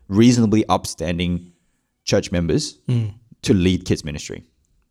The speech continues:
Speaker 1: right?
Speaker 2: Yep.
Speaker 1: Or, or lead you-, youth ministry for that
Speaker 2: Mm.
Speaker 1: matter, that, you know, these guys seem to live a pretty good life.
Speaker 2: Yep.
Speaker 1: That's what I've realized as well. I have to be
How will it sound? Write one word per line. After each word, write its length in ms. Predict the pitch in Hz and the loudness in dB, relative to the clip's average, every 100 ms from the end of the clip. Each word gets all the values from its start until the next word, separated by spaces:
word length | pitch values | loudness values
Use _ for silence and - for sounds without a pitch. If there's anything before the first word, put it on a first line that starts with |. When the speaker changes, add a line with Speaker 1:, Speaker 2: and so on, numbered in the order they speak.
| _ - | _ -4
Speaker 1:
right? 260 | 82 104 | 0 0
Speaker 2:
Yep. 60 | 110 | 2
Speaker 1:
Or, 140 | 101 92 | 2 4
or 160 | 95 | 0
lead 260 | 90 92 85 | 2 0 2
you-, 240 | 113 95 - | 2 2 0
youth 220 | 104 - | -2 0
ministry 320 | 87 80 - | -4 -6 -8
for 140 | 76 82 | -6 -4
that 100 | 120 | -2
Speaker 2:
Mm. 40 | |
Speaker 1:
matter, 180 | - 92 | 0 0
that, 160 | 82 87 | 0 -2
you 60 | 82 | -2
know, 60 | |
these 260 | 82 90 87 | -2 0 0
guys 260 | 90 85 - | 0 -2 -2
seem 180 | 85 | -6
to 160 | 80 92 | -6 -2
live 440 | 87 82 85 85 - | 0 0 0 -4 -10
a 60 | |
pretty 240 | 82 - 82 | -6 -4 -2
good 180 | 80 104 | -4 -4
life. 300 | 98 - - | -6 -8 -8
Speaker 2:
Yep. 180 | 110 - _ _ _ _ _ - | -8 -8 _ _ _ _ _ 0
Speaker 1:
That's 240 | 143 - 185 | 2 2 4
what 100 | 156 | 4
I've 140 | 95 | 4
realized 380 | 101 101 85 - | 2 2 0 -4
as 100 | 82 | -6
well. 200 | 82 - | -6 -2
I 140 | 101 117 | 0 0
have 420 | - 131 131 - | 0 -6 -8 -8
to 120 | 127 | -6
be 600 | 87 - 98 92 90 92 | -6 -8 -6 -4 -6 -10